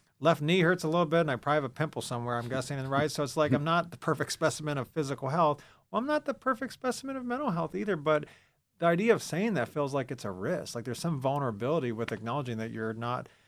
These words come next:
Speaker 1: you know, a hundred percent mentally healthy. And so I think we all acknowledge that physical health exists on a continuum, but for some reason we still categorize mental health as either you have it or you don't. And so I think because of that stigma that's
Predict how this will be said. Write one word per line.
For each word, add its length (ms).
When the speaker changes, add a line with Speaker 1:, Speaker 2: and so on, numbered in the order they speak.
Speaker 1:
you 120
know, 260
a 80
hundred 180
percent 240
mentally 240
healthy. 280
And 120
so 100
I 80
think 200
we 120
all 160
acknowledge 380
that 120
physical 440
health 260
exists 320
on 100
a 60
continuum, 720
but 100
for 80
some 240
reason 160
we 80
still 180
categorize 580
mental 160
health 180
as 100
either 240
you 140
have 300
it 60
or 80
you 220
don't. 540
And 180
so 160
I 80
think 220
because 360
of 120
that 180
stigma 420
that's 240